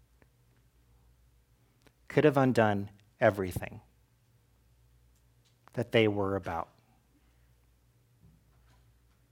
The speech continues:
It could have undone everything that they were about. And so, Ananias was struck dead. We are not told how it happened,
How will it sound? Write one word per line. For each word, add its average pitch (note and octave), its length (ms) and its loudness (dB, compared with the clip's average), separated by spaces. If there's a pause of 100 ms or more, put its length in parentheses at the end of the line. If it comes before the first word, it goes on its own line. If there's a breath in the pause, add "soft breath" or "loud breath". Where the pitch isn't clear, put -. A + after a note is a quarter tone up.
It A#2 100 -14
could D3+ 160 4
have D3+ 120 2
undone B2+ 280 2
everything B2+ 720 0 (600)
that - 140 -8
they A2 120 2
were A2 200 -2
about. G2 420 -4 (1500)
And D3 160 2
so, D3+ 500 6 (1200)
Ananias F3+ 540 6
was C#3+ 100 0
struck - 320 2
dead. G#2+ 320 4 (1800)
We D3+ 160 8
are D#3+ 60 10
not D#3 200 10
told C3+ 220 6
how C3 500 10
it C3 100 0
happened, B2+ 580 2